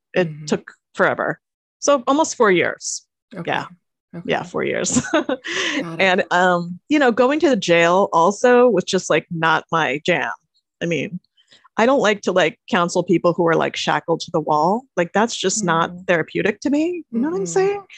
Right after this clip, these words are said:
Speaker 1: <laughs>
Speaker 2: Yeah.
Speaker 1: And
Speaker 2: Yeah.
Speaker 1: it
Speaker 2: Yeah.
Speaker 1: wa-, it wasn't good. It just was, like, the vibe was just really depressing.
Speaker 2: Mm-hmm. Mm-hmm.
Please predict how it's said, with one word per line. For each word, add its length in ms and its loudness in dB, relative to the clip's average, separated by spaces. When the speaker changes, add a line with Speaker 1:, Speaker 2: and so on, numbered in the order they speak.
Speaker 1:
<laughs> 140 -2
Speaker 2:
Yeah. 500 -6
Speaker 1:
And 480 4
Speaker 2:
Yeah. 120 -6
Speaker 1:
it 80 4
Speaker 2:
Yeah. 80 2
Speaker 1:
wa-, 160 4
it 120 4
wasn't 280 2
good. 220 0
It 80 2
just 180 0
was, 160 2
like, 240 2
the 80 6
vibe 480 2
was 240 2
just 340 0
really 640 4
depressing. 540 -4
Speaker 2:
Mm-hmm. 360 -12
Mm-hmm. 300 -14